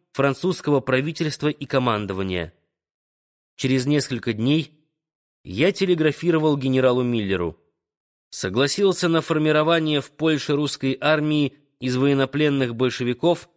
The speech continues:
на условиях, что она выдвигается на правый фланг польской и украинской армий и называется Третьей русской армией. Командный состав назначается мною.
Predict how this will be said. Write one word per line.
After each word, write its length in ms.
на 200
условиях, 680
что 200
она 220
выдвигается 760
на 140
правый 380
фланг 500
польской 480
и 160
украинской 800
армий 500
и 80
называется 600
Третьей 500
русской 480
армией. 640
Командный 580
состав 500
назначается 680
мною. 520